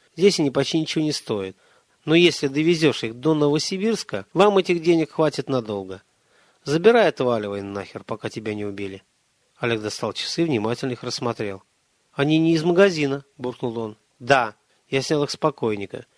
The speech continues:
мрачно ответил товарищ. «Тебя это смущает? Ты разве не тем же самым образом собирался тут заниматься? Считай, что сходу поймал джекпот». «Я, наверное, не смогу», через силу выговорил Гарин.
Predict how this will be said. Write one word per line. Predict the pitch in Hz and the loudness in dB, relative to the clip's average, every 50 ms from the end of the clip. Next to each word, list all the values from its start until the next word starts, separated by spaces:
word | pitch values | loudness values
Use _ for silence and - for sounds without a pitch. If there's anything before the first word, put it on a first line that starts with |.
| _ _ _ | _ _ _
мрачно | 127 120 123 110 - - 120 | -2 -2 -2 -2 -2 -4 -4
ответил | 110 - - 110 104 - 110 | -4 -4 -6 -8 -8 -8 -10
товарищ. | - - 110 104 101 98 95 98 - - - | -10 -8 -8 -6 -6 -8 -8 -10 -14 -16 -10
«Тебя | - 147 135 139 143 | -8 -4 0 2 2
это | 143 135 147 | 2 2 0
смущает? | 139 - 147 143 135 - - - 160 180 175 147 - _ _ _ _ _ _ _ _ _ _ | -4 -2 -4 -4 -4 -4 -4 -4 -4 -4 -6 -8 -12 _ _ _ _ _ _ _ _ _ _
Ты | - - 165 | 0 4 4
разве | 165 175 160 135 147 160 | 6 6 4 2 0 -2
не | 165 160 | -2 -2
тем | 147 - 220 190 | 0 0 0 2
же | 151 147 | 2 0
самым | 135 - 156 143 139 139 131 135 - - | 2 2 2 2 2 2 0 -2 -2 0
образом | - 160 139 131 123 113 110 123 117 | 2 2 2 2 0 -2 -2 -4 -6
собирался | - - 143 139 147 139 139 123 110 - - | -4 -4 0 0 2 2 2 0 0 -4 -8
тут | - - 117 107 | -10 -10 -10 -8
заниматься? | 101 110 113 113 110 107 101 95 - - - 104 - _ _ _ _ _ | -8 -6 -6 -6 -4 -4 -6 -8 -8 -12 -16 -16 -18 _ _ _ _ _
Считай, | - - - 156 - - 208 - | -10 -4 -4 0 2 2 2 2
что | - - 135 | 2 -2 -4
сходу | - - - 170 160 147 120 | -4 -2 -2 -2 -2 -2 -2
поймал | - 117 113 117 131 135 | -2 -2 -2 -2 -4 -4
джекпот». | 113 101 98 - _ - 110 101 101 - _ _ _ _ _ _ _ _ _ _ _ _ _ _ _ | -6 -8 -10 -12 _ -8 -8 -8 -8 -10 _ _ _ _ _ _ _ _ _ _ _ _ _ _ _
«Я, | - 139 135 135 135 139 147 151 147 | -12 -10 -10 -10 -4 -2 -2 0 0
наверное, | 151 151 147 151 156 151 147 151 151 151 151 151 | 0 0 0 0 0 0 0 -2 -2 -2 0 0
не | 156 156 156 | 0 -2 -2
смогу», | 147 - - 160 156 151 139 117 113 120 131 135 131 | -4 -2 0 2 2 2 2 0 -2 -4 -4 -4 -6
через | - - 139 139 135 - | -6 -6 -6 -6 -6 -6
силу | - - 135 127 | -6 -4 -4 -4
выговорил | 120 120 117 120 117 117 113 113 113 | -4 -6 -6 -6 -6 -4 -6 -6 -4
Гарин. | 113 113 110 104 104 98 - | -4 -4 -4 -4 -6 -8 -12